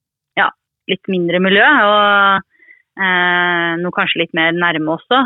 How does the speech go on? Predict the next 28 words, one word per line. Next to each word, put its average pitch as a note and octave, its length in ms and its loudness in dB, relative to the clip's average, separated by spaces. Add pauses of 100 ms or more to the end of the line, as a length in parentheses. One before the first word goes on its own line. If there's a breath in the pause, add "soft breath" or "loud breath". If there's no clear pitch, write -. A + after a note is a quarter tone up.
eh, F3+ 460 2
og E3+ 720 0 (320)
så F#3+ 100 -20
da, G#3 400 4 (280 soft breath)
men G#3 80 -6
da A3 100 0
fantes F#3+ 320 -4
jo F3+ 80 -6
ikke G3+ 160 -10
Strømmen F3 260 -2
og F3+ 60 -2
Lillestrøm E3 460 -4
lenger, G#3 400 2
og G#3 80 0 (120)
så A3 260 2 (100)
sto D#3+ 220 -6
det G3 120 0
liksom G3+ 260 -4
mellom, F3 380 0 (760 loud breath)
eh, F#3 300 2
Rælingen F3+ 640 0
da, A#3+ 100 2 (280)
eh, F3 640 0
eller E3+ 160 -4
Hakadal. F3 600 -2 (200)
Men G3+ 140 -6
så A#3 120 -10
kjente G#3+ 300 -4